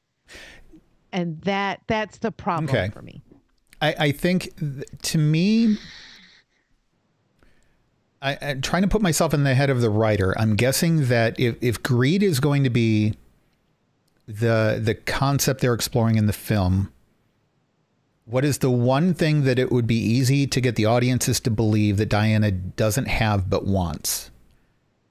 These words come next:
Speaker 2: And so to me, that seems to be the, the purpose for bringing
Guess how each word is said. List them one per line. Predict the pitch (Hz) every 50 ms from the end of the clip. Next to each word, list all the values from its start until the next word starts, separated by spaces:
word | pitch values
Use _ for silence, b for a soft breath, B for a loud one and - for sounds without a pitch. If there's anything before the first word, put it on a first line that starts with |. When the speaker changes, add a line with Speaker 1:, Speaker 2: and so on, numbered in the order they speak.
| _ _ _ _ -
Speaker 2:
And | 110 110 110 110 107 107 107 113 -
so | - - - 120 113 110 110 107 107 - - - - _
to | - - - 127
me, | 123 127 135 147 156 151 147 139
that | 117 104 117 120 127 135 - -
seems | - 156 160 156 143 -
to | - 131
be | 120 123 123 120 117 113
the, | 107 107 113 104 - - - -
the | - 117
purpose | - - - - 135 135 - 139 120 -
for | - - 120
bringing | 107 110 117 110 110 113 110 107 107 107 98